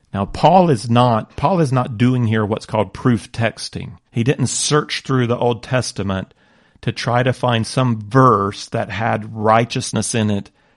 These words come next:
and faith in it, because that would really work in his thesis. You know, that's what we would do if we were writing a term paper or an essay on faith, and we, we just need a good,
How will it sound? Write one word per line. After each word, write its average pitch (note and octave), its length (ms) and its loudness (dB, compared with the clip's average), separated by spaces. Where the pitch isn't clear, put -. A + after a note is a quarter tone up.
and G#2+ 240 -4
faith C3 540 -4
in G2+ 180 2
it, F#2+ 260 -4
because A2+ 380 -2
that A#2+ 240 0
would A#2 180 -2
really A2+ 220 2
work G#2+ 280 2
in G#2 60 -2
his F#2 180 -4
thesis. - 680 -6
You A#2 60 -6
know, A2 80 -2
that's A2+ 240 -4
what A2+ 140 -2
we A#2 120 0
would A2+ 160 -4
do G#2 140 -2
if G2+ 140 -4
we G#2+ 100 -6
were G2+ 100 -6
writing G2+ 380 -8
a F#2 80 -8
term A#2 300 -2
paper G#2 460 -8
or G2+ 40 -2
an G2 160 -4
essay G2 640 -2
on G2+ 440 -2
faith, A2 640 -2
and G#2 160 0
we, A2+ 200 0
we G#2+ 260 -6
just A2 220 -6
need B2 160 -2
a G#2 80 -4
good, G2+ 500 -4